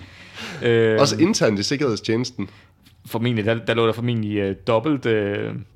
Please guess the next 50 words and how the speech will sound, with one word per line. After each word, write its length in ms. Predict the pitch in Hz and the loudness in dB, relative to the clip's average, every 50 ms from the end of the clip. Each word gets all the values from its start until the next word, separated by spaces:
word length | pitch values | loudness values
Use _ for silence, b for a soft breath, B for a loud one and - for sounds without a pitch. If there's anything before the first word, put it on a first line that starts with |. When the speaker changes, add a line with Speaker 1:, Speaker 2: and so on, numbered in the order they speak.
| - - | -8 -2
Speaker 1:
dobbelt, 340 | - 117 110 - 139 127 - | 0 2 2 2 0 -2 -2
øh, 360 | 110 107 107 107 104 101 92 90 | -4 -2 -2 -2 -4 -4 -6 -6
hvad 100 | - 113 | -6 -6
hedder 220 | 101 104 107 104 107 | -4 -2 -2 -4 -4
det, 120 | 110 113 | -4 -6
øh, 340 | 113 113 113 110 107 104 - - | -6 -4 -6 -6 -6 -8 -6 -6
dobbelte 260 | 113 110 120 127 123 | -4 -2 0 0 0
rapporter. 400 | 107 101 - 110 107 107 110 117 117 B B B B B B B B | -2 -2 -2 -2 -2 0 -2 -2 -4 B B B B B B B B
Hvis 240 | - 120 113 - - | -4 -4 -4 -2 -4
man 160 | 110 110 107 | -4 -4 -2
var 240 | 101 101 - - - - | -2 -2 -4 -6 -8 -10
turist, 580 | - - 120 110 139 180 180 - - - - - - | -8 -8 -2 0 0 0 0 -2 -8 -12 -10 -2 0
øh, 420 | 127 123 117 113 113 110 107 107 107 - | 2 4 4 4 4 4 2 2 0 -2
i 120 | - 127 117 | -2 0 0
Albanien, 520 | 110 104 - 123 117 110 110 107 101 95 - _ _ - | 0 0 0 -2 -2 -2 -4 -6 -6 -8 -12 _ _ -4
øh, 440 | 117 110 107 101 101 110 110 101 50 50 - | -2 -2 0 -2 -2 -4 -6 -6 -8 -10 -14
så 320 | - - - 131 123 123 - _ | -14 -6 -4 -2 -2 -2 -6 _
kunne 100 | - 127 | -8 -6
man 100 | 123 110 | -4 -2
også 160 | 107 101 - | -2 -2 -2
godt 180 | - 110 - - | -4 -4 -2 0
regne 260 | 104 104 107 117 120 | 0 0 0 0 0
med, 180 | 117 110 110 - | 0 0 0 0
at, 240 | - 104 98 - - | -2 -4 -4 -2 0
øh, 560 | 107 104 101 104 107 104 101 101 104 101 101 - - 104 - - - | 2 2 2 0 0 -2 -2 -4 -4 -6 -8 -8 -12 -14 -16 -8 -8
at 80 | 107 | -6
hvis 200 | 101 104 101 - | -4 -4 -6 -4
man, 180 | - 104 101 98 | -4 -4 -4 -4
øh, 220 | 104 104 101 - | -4 -4 -4 -2
havde 120 | 101 107 104 | -2 -2 -2
sex 200 | - - 131 - - | 0 -2 -2 -2 -2
på 60 | - | -4
hotelværelset, 560 | 117 - - 143 123 107 104 101 104 104 104 | -2 0 0 0 2 2 0 0 0 -2 -6
så 60 | 101 101 | -6 -4
blev 120 | 123 117 | -2 -2
det 80 | 110 110 | 0 0
helt 180 | 127 127 113 | 0 0 0
sikkert, 320 | - 123 117 113 113 110 - | -2 0 0 0 0 0 0
øh, 460 | 113 107 104 104 104 104 101 104 104 101 104 | 0 0 0 0 0 0 -2 -4 -4 -8 -8
så 140 | - - 123 | -6 -4 0
lå 200 | 117 131 131 117 | 2 2 2 2
den 140 | - 110 | 0 0
optagelse 400 | 110 113 110 - - 113 101 - | -2 -2 -2 0 -2 -2 -2 -2
et 40 | 113 | -2
eller 100 | 107 104 | -2 -2
andet 80 | 104 107 | -4 -4
sted. 180 | - 127 117 117 | -4 -4 -2 0
Alle 200 | 113 120 131 156 | 0 2 2 2
hotelværelser 720 | 147 143 - - 175 151 127 117 110 104 104 101 - 151 | 2 0 0 0 0 2 2 2 2 2 2 0 0 0
i, 140 | 127 123 113 | 0 0 -2